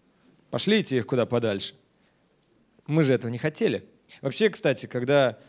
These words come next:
я только вот начинал бизнес, я думал, что сервис — это как само собой разумеющееся, что все должны вежливо делать, вовремя и в срок, и, и хорошо.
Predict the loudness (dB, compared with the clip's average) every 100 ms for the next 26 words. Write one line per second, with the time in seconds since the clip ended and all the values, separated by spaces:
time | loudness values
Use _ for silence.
0 | _ -6 -4 -4 -4 -6 -6 -8 -2 -2
1 | 0 -2 -4 -4 0 0 2 0 0 -4
2 | -4 -2 0 -2 -2 0 2 0 -2 -8
3 | -8 -8 -8 -8 -6 -4 -4 -4 -4 -4
4 | -6 -6 -8 -10 -12 -14 -10 -8 -2 0
5 | 2 0 -4 -4 -2 -2 -4 -2 -2 -2
6 | -2 -2 -2 -4 -6 -6 -4 -4 -4 -10
7 | -8 -10 -12 -16 -20 _ _ -16 -10 -8
8 | -6 -8